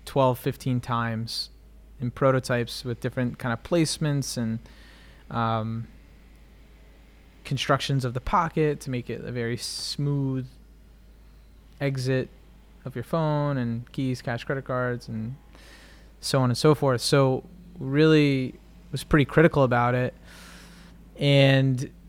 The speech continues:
the, um, one of the things that I think was always so important was that that phone pocket would actually be high on the hip in the place that it is, because if you think about your running motion, your, if it were lower on your leg,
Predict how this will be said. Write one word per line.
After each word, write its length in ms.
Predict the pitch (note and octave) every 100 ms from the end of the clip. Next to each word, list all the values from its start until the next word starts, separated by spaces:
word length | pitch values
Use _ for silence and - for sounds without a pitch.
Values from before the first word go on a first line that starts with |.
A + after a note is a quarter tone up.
| - -
the, 800 | C3+ C#3 C3+ C3+ C3+ C3+ C3 A#2+ - -
um, 640 | C3+ B2+ B2 B2 B2 B2+ C#3 - - - - - - - - - - - -
one 280 | D3+ D3 E3+
of 60 | E3
the 40 |
things 180 | E3+ C#3
that 100 | C#3+
I 60 |
think 120 | C#3 C3+
was 100 | B2+
always 340 | A#2 C3+ C3
so 140 | - C3+
important 460 | B2 F3+ F3 C3
was 120 | C3
that 140 | C#3 B2+
that 140 | C3
phone 220 | - D#3+ F3
pocket 260 | D#3+ C#3+
would 80 | C3+
actually 240 | C3+ - C#3
be 100 | C3
high 280 | - C#3+
on 140 | C3+ B2+
the 40 |
hip 360 | G#2+ C3+ F3 - - - - - -
in 120 | D3
the 60 | C3
place 260 | D3+ D3+
that 160 | - C3
it 100 | C3+
is, 460 | E3+ D3+ C#3 C3+ - - - -
because 380 | C#3 - C#3+ C3+
if 80 |
you 100 | C3+
think 220 | B2+ E3 D#3
about 200 | C#3+ C3
your 120 | B2+
running 280 | C#3+ E3 D3+
motion, 540 | C3 A#2+ A#2+ B2 C#3 - - - - - - - -
your, 720 | C#3 C#3 C#3+ C#3 C3+ C3+ C3+ -
if 180 | C#3+ D#3
it 100 | D3+
were 180 | D3
lower 400 | C3+ C#3 D3 D#3+
on 140 | D3+ C#3
your 140 | B2+
leg, 540 | B2+ C#3+ C3 B2 C3